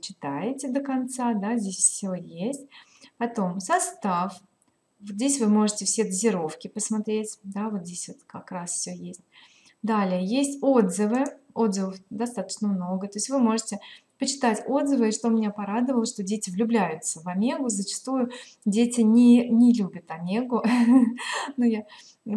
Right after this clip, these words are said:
по своему опыту знаю. А вот здесь отзывы просто очень хорошие. Много роликов смотрела, что дети просто вот прям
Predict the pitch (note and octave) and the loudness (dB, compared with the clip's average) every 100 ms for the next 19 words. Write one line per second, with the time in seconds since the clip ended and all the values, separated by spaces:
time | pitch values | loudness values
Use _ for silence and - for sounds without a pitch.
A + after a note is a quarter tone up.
0 | G3+ G#3+ - A#3 A3+ G#3 G3+ G3+ G3+ G3 | -2 -2 2 4 6 4 2 -2 -8 -4
1 | G#3 B3+ C4 G3 - - G3+ G3 G3 - | 0 0 0 -4 -10 -4 -2 -2 -4 -6
2 | G3+ G3+ C4 - - G#3 G3+ G3+ G3 - | -4 -2 -2 -2 0 0 2 -2 -4 -4
3 | F#3 F#3+ - - G3 - F#3+ F3 G3 C4+ | -4 -4 -6 -6 -4 -4 -8 -6 -4 -2
4 | A#3 G3 G#3 F3+ F3+ B3 C#4+ - G3+ G3 | 0 2 2 0 -2 -4 -4 -4 -4 -4
5 | G3 F#3+ - F3 G#3 G#3+ - G3 G3 G3 | -4 -4 -6 -6 -6 -6 -10 -6 -6 -6
6 | F#3+ - - F#3+ F3+ | -8 -10 -6 -4 -4